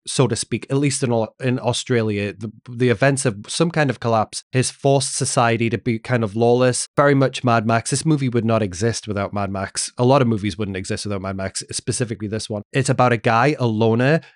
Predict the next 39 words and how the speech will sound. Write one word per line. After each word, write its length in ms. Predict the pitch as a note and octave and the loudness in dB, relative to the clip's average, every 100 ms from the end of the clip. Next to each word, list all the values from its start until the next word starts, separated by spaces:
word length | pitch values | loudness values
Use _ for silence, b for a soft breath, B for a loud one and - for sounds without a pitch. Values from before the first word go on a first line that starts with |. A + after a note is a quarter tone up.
| - | -6
a 60 | |
drifter, 640 | A#2 A2 B2 - - C#3+ E3 B B | -4 0 0 0 2 2 2 B B
who 60 | G#2+ | -8
doesn't 240 | A2 B2 | -2 0
say 160 | C#3+ D3 | 2 2
very 180 | B2 A#2+ | 2 2
much, 300 | A2+ A2+ - | 2 -2 -2
who 140 | C3 | 0
has 180 | A2+ A#2 | 0 -2
his 160 | A2 - | -4 -6
car 360 | - C#3+ B2+ | -4 0 0
stolen 640 | - - - C3+ A#2+ F#2 F2 | 0 -4 2 2 2 -2 -4
by 320 | A2 G2+ G#2+ - | 0 0 0 -2
a 80 | - | -2
bunch 220 | A2 B2+ | 0 2
of 80 | C#3+ | 2
guys 300 | C3 A#2 A#2 | 2 2 2
who 100 | A#2+ | 0
are 60 | A2 | 0
basically 520 | A#2 A2 A2+ - A#2 - | -2 -4 -6 -4 -4 0
on 160 | A#2 | 0
the 80 | A2 | 0
run. 320 | G2+ G#2+ G2 | 0 -2 -2
They 120 | G#2 | -4
steal 320 | A2 - C3+ D#3 | -4 0 2 2
his 140 | C#3+ | 0
car, 300 | - A#2 A2 - | 0 0 0 0
and 180 | B2+ A2 | 2 2
that's 280 | B2+ - | 0 -2
pretty 420 | - - C#3 C#3 C#3 | -12 -2 2 4 4
much 240 | B2+ - | 2 -2
the 100 | A#2+ | -2
movie. 420 | A2+ A2+ G#2 G2+ | 0 0 -2 -6
He 180 | F#2+ B2+ | -6 -4
basically 500 | A2 C3+ - C3 G#2+ | 2 2 2 -4 -4
goes 340 | - A#2+ A#2+ - | 0 2 2 0
on 280 | A#2 A2+ | 0 0
a 80 | A2+ | 0
one-man 680 | A2 A#2+ C3 C3 A#2 A2+ G#2+ | -2 0 2 2 2 0 -4